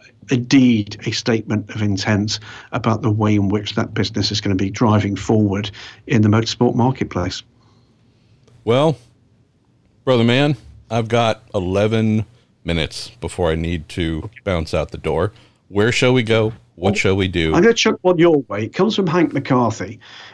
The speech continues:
Speaker 1: Hank's, it will be his first time at the Daytona twenty-four this weekend. His wife is coming with him. Excellent. Uh, by the way, what a joy to see families in this paddock. I've not seen families in a racing paddock for two years until here.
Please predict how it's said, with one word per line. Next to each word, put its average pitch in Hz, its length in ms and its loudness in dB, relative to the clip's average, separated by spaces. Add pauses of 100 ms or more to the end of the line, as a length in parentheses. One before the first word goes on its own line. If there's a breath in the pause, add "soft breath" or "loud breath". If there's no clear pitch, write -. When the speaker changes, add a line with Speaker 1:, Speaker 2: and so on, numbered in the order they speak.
(140 loud breath)
Speaker 1:
Hank's, - 460 -2
it 143 160 0
will 143 160 2
be 139 80 4
his - 80 4
first 214 260 -2
time 180 140 0
at - 60 -6
the - 40 -6
Daytona 110 380 2
twenty-four 101 420 -2
this 104 180 -4
weekend. 113 400 -6
His 107 200 -2
wife 147 360 2
is 240 120 0
coming 220 240 2
with 262 120 6
him. - 280 2
Excellent. 170 500 -2 (460 loud breath)
Uh, - 80 2
by 240 120 2
the 226 60 6
way, 165 160 6
what 147 240 2
a 151 60 2
joy 170 400 4
to 147 120 0
see 147 200 -2
families 123 420 -2
in 117 60 -6
this 113 120 -2
paddock. 107 520 -6
I've 117 120 -6
not 147 160 0
seen 190 220 -2
families 107 540 0 (320 loud breath)
in 107 80 -2
a 113 40 0
racing 123 360 0
paddock 107 380 -4
for 104 100 -12
two 117 220 0
years 104 380 -4 (280 loud breath)
until 107 320 -2
here. 107 280 0